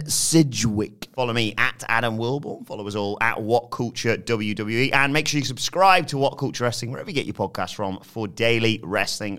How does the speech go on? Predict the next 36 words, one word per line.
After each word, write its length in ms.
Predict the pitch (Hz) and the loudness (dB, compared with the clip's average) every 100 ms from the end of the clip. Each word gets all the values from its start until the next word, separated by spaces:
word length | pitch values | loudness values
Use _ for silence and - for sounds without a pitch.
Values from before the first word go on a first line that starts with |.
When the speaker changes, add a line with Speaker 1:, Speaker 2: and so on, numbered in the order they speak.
| - | -12
Speaker 2:
podcasts. 500 | - 101 - 95 - | -8 -8 -6 -6 -4
We'll 220 | 101 113 | -2 0
be 120 | 117 107 | 0 -4
previewing 760 | - 127 143 110 104 95 87 - - | -4 -2 -2 -2 0 -2 -2 -10 -12
N 160 | 104 117 | -8 -6
X 180 | 117 117 | -6 -10
T 160 | - | -18
two 80 | 113 110 _ _ _ _ | -18 -18 _ _ _ _
point 280 | 123 117 110 - _ | -20 -18 -18 -20 _
oh 920 | 381 359 339 302 285 269 240 220 202 | 4 8 8 10 8 8 4 2 0
later 280 | 180 180 165 | 0 0 0
on 120 | 156 | -2
today 260 | 151 139 135 165 | -2 2 4 6
and 480 | 214 160 120 120 - - | 4 4 0 -6 -10 -6
looking 300 | 143 143 139 | -4 -4 -4
ahead, 340 | 117 147 170 165 | -4 0 -2 0
further 240 | 190 135 | -2 0
ahead 220 | 104 131 131 | 2 0 0
to 120 | 135 | -2
Survivor 640 | 131 110 - 147 156 139 | -2 -6 0 4 4 2
Series. 420 | 117 127 120 117 113 | -4 -6 -6 -8 -6
Don't 200 | 127 110 | -6 -4
forget, 320 | 120 - - - - | -4 -4 -8 -20 -4
uh, 160 | 98 | -2
we 140 | 98 104 | 0 2
are 220 | 104 101 | 2 2
teaming 360 | - - 139 127 | -2 -4 -2 -2
up 80 | |
again 220 | 123 117 107 | -4 -4 -2
with 60 | |
Speaker 1:
What 60 | 101 | -2
Speaker 2:
our 60 | |
Speaker 1:
we're 40 | 196 | -2
doing? 100 | 240 | -2
Speaker 2:
pals 300 | 120 120 - - _ 107 | -2 -4 -10 -16 _ -6
at 300 | 107 - | -6 -6